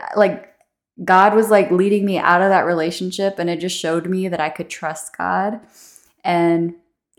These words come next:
yeah, the other thing that happened with that was, you know, we were talking about joining a church, and,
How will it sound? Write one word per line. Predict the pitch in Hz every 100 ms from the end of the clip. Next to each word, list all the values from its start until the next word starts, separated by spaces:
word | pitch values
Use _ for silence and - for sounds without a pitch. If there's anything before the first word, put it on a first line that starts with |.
| _ -
yeah, | 220
the | 196
other | 175 254
thing | 262 226
that | 190 -
happened | 185 170 175
with | 175 170
that | 165 165 -
was, | 170 165 160 - _ _ _ _ _ _ _
you | 185
know, | 180 165
we | 175 180
were | 170
talking | 185 190 202 202
about | 185 170 156
joining | 175 170 170
a | 156
church, | - 233 226 190 - - _ _ _ _ _ _ _ _ _ _ - - -
and, | 175 170 170 165 170 165